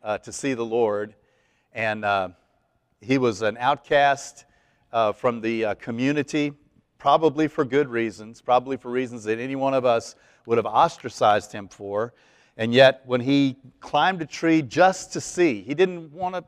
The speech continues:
he didn't say, didn't say any-, anything about becoming a follower or anything like that. He just climbed a tree to see the spectacle, and Jesus unexpectedly detoured out of the parade and called his name and called him down to himself. And that call,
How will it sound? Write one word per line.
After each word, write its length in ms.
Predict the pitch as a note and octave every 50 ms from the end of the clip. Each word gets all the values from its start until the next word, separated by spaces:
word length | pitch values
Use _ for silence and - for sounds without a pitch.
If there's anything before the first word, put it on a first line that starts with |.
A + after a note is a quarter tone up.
| _ _ _
he 100 | C#3 D#3+
didn't 180 | F#3 F#3+ F#3+ F3
say, 260 | - F#3+ F3+ F3+ F#3
didn't 260 | F#3 E3+ D#3 F3 F3
say 120 | E3+ - F3+ F3+
any-, 160 | F3 F3 E3+ E3 _
anything 260 | F3 F3 E3 D#3 D#3+
about 220 | D#3 C#3+ D3 -
becoming 320 | A#2+ C3+ - D3 D3 D3 C3+
a 60 | B2
follower 560 | - _ - C3 C#3 D#3+ D#3 D3+ D#3 D3+ C#3+
or 80 | B2 B2+
anything 420 | C3+ D3 D#3+ D#3 - D#3+ D3+ D3
like 260 | C#3 C#3+ D#3+ D#3+ - _
that. 260 | A#2 A2 G#2+ A2 - _ _ _ _ _ _ _ _ _ _
He 120 | C#3 C3+
just 280 | B2 B2 D3 C3 - - _ _ _ _ _ _ _ _ _
climbed 340 | - - D#3+ D#3+ E3 F#3+ F#3+
a 60 | E3
tree 200 | - - F3 E3+
to 80 | D#3+ D3
see 200 | C#3 - D#3+ D3+
the 100 | D3+ D3+
spectacle, 680 | - - C3 A#2+ A2+ - - - - A#2 A#2+ D3 D3 _ _ _ _ _ _ _ _ _ _ _ _ _ _ _
and 220 | - A#2+ A#2+ A#2 G#2
Jesus 460 | A2 C#3 D#3+ F3 D3+ D#3 D3 C3+ -
unexpectedly 920 | - C3+ D3 E3+ - - - - D3+ C#3 C3 - C3+ A#2 A2+ A#2+ B2 B2+ B2+ - _ _ _ _ A#2+
detoured 420 | B2+ D3 E3 - - F#3 E3 D3
out 160 | C#3+ D3 D#3+
of 100 | E3 D#3
the 60 | C#3+
parade 560 | C#3 - - C3+ C3+ C#3+ D3 C3 A2+ A2+ A#2 - C#3 _ _ _ - _ _ _ _ _ _ _ _ _
and 220 | _ A#2 A#2 A2+ G#2
called 360 | - - D3+ D#3+ E3+ F3+ F3
his 160 | E3 D3 B2+
name 540 | D3+ D3+ D3 D3 C#3+ C3 B2+ B2 B2 B2+ B2 _ _ _
and 160 | A2+ A#2+ A2+
called 260 | - D3 D3 D#3+ D#3+
him 120 | D3 D3 B2+
down 260 | C3 C#3 C#3+ D3 D3
to 120 | - C3+
himself. 460 | A#2+ G#2+ G2+ - - A2 G#2 G#2+ G#2+ -
And 160 | A#2 A2+ A#2+
that 200 | B2+ C#3 D#3 -
call, 640 | - - - F3+ F3 E3+ D3+ A#2 G#2+ G#2 G#2 A2 -